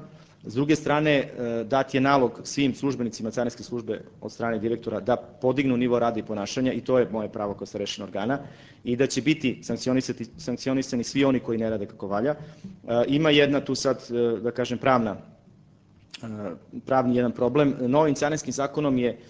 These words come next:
e, onemogućeno da vodite disciplinski postupak ukoliko se vodi krivični postupak. To inače ne stoji u pravnoj praksi i to su dva postupka koji inače mogu da se vode zajedno.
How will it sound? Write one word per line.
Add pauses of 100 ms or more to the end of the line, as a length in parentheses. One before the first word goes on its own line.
(180)
e, (340)
onemogućeno
da
vodite
disciplinski
postupak
ukoliko
se (280)
vodi
krivični
postupak. (400)
To
inače (460)
ne
stoji
u
pravnoj
praksi
i
to
su
dva
postupka
koji
inače
mogu
da
se
vode
zajedno.